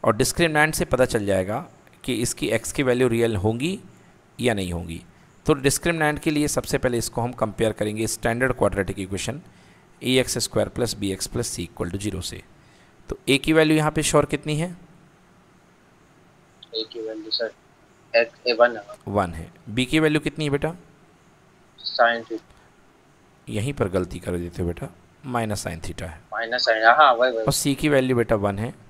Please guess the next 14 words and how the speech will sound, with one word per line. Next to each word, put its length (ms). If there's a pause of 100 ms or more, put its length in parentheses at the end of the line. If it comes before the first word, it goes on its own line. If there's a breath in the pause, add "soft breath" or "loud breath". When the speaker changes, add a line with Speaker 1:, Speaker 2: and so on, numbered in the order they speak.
(380 soft breath)
Speaker 1:
और 100
अब 160
हम 140
जानते 280
हैं 80
जो 100
डिस्क्रिमिनेंट 720
होता 260
है 220 (420 soft breath)
वो 180
होता 280
है 140 (460)
बी 400
स्क्वायर 440